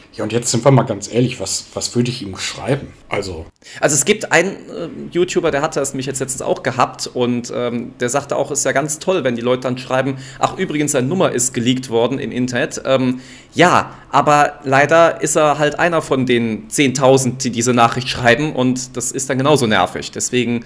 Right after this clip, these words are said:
Speaker 1: Ja, genau.
Speaker 2: lasst die Leute bitte in ihrem Privatleben privat sein. Ähm, das ist immer vernünftiger.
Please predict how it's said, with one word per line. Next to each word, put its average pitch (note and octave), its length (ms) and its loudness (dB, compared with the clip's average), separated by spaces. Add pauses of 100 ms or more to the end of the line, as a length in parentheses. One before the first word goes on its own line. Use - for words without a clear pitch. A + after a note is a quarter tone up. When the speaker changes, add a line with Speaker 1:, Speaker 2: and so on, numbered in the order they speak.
Speaker 1:
Ja, C3 160 8
genau. C3 400 6
Speaker 2:
lasst D#3+ 340 2
die E3+ 60 0
Leute D#3 320 2
bitte D3+ 240 -2
in C3+ 60 -2
ihrem C#3 200 2
Privatleben C3+ 640 2
privat B2+ 420 2
sein. B2+ 420 4
Ähm, A#2 420 -2 (440)
das - 200 -6
ist A#2+ 200 -6
immer A2+ 380 2
vernünftiger. G2 600 -2